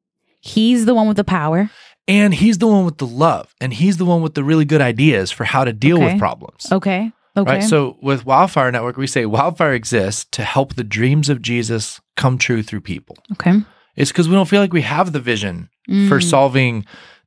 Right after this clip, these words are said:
Speaker 2: economic disparity in our city, or for saving everyone from addiction, or for, you know, like, all the things <laughs>
Speaker 1: Yeah.
Speaker 2: that are all the problems.
Speaker 1: Yeah.
Speaker 2: We know that Jesus does.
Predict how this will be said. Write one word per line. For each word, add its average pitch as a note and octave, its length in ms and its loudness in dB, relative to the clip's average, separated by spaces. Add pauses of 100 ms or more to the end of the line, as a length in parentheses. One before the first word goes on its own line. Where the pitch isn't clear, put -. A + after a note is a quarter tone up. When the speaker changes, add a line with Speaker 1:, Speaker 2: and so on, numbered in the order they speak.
Speaker 2:
economic C3 480 0
disparity A2 580 0
in G#2+ 80 -4
our F#2+ 120 -2
city, - 400 -6 (500)
or B2 300 2
for A#2 260 -2
saving C3+ 360 0
everyone A#2+ 260 -2
from A#2 200 -8
addiction, - 540 -4
or A2 240 -4
for, A2 600 -4 (720)
you C3 140 -4
know, G2+ 280 -4 (840)
like, A2+ 300 -4
all B2 160 2
the C3+ 100 -4
things F#2 600 -6 (340)
<laughs> - 180 0
Speaker 1:
Yeah. F#3+ 240 2
Speaker 2:
that C3+ 120 2
are B2 80 0
all B2 120 2
the B2+ 80 -8
problems. A2+ 460 -4 (100)
Speaker 1:
Yeah. G3+ 180 2
Speaker 2:
We D#3+ 120 4
know D#3 380 4
that D#3+ 120 0
Jesus B2 400 -6
does. - 420 -14